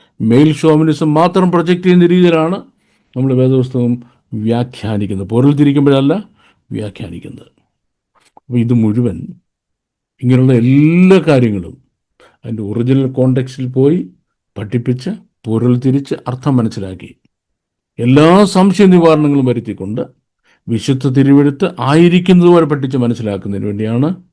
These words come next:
സിസ്റ്റമാറ്റിക് ബൈബിൾ സ്റ്റഡി എന്ന പേരിൽ ഒരു ബൈബിൾ സ്റ്റഡി പ്രോഗ്രാം നടത്തുന്നത്. അതിൽ നിങ്ങൾക്ക് ചേരാൻ അവസരമുണ്ട്. ഇനി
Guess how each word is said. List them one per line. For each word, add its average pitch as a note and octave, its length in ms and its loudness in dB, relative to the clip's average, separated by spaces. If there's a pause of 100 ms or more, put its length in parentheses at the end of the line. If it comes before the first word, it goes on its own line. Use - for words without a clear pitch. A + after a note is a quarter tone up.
(560)
സിസ്റ്റമാറ്റിക് F3+ 720 2
ബൈബിൾ C3 260 4
സ്റ്റഡി A#2+ 280 -2
എന്ന G2+ 160 -6
പേരിൽ A#2+ 280 0 (2500)
ഒരു B2 120 0 (100)
ബൈബിൾ A#2+ 300 2
സ്റ്റഡി A#2 320 -4
പ്രോഗ്രാം G#2 480 -4 (200)
നടത്തുന്നത്. F#2+ 520 -16 (1080)
അതിൽ B2 200 0
നിങ്ങൾക്ക് C3 320 2
ചേരാൻ C3+ 320 2
അവസരമുണ്ട്. B2+ 440 0
ഇനി C3 120 -2